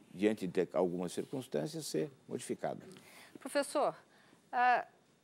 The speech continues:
Speaker 2: vamos mudar um pouquinho de assunto. Por
Speaker 1: Tá.
Speaker 2: exemplo, agora estamos entrando no recesso judiciário. Dois meses de recesso judiciário é uma coisa razoável?
Speaker 1: Veja,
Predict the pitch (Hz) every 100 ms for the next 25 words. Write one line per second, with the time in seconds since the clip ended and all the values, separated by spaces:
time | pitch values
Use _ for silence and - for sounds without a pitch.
0 | _ _ - 302 294 359 349 320 262 247
1 | 240 240 220 196 - - - 277 - 294
2 | 294 240 285 294 320 302 277 - - -
3 | 226 233 285 285 285 262 269 269 233 185
4 | 165 - - _ 175 175 202 - 202 147
5 | - 147 - - _ _ - - 220 220
6 | 392 311 233 220 220 196 175 - 185 -
7 | 180 - 170 175 151 - 208 185 165 -
8 | 208 220 180 190 175 175 160 175 208 185
9 | 156 - _ _ _ _ - - - -
10 | - - - - - 123 98 -